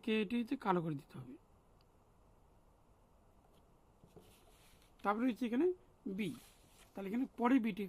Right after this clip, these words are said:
কালো করে দিতে হবে। এখানে প্রথম আর, তারপরে কে, তারপরে বি, মানে এখানে এই প্রথমটি হবে না কিন্তু, এখানে এই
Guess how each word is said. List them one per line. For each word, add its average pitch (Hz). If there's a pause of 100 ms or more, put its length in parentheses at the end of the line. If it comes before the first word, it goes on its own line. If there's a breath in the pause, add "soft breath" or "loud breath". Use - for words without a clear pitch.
কালো 175
করে 160
দিতে 143
হবে। 135
এখানে 196 (100)
প্রথম 220 (580 soft breath)
আর, 254 (400)
তারপরে 185
কে, 240 (140)
তারপরে 202
বি, 190
মানে 220
এখানে 175 (100)
এই 202
প্রথমটি 226
হবে 208
না 180
কিন্তু, 131
এখানে 190
এই 180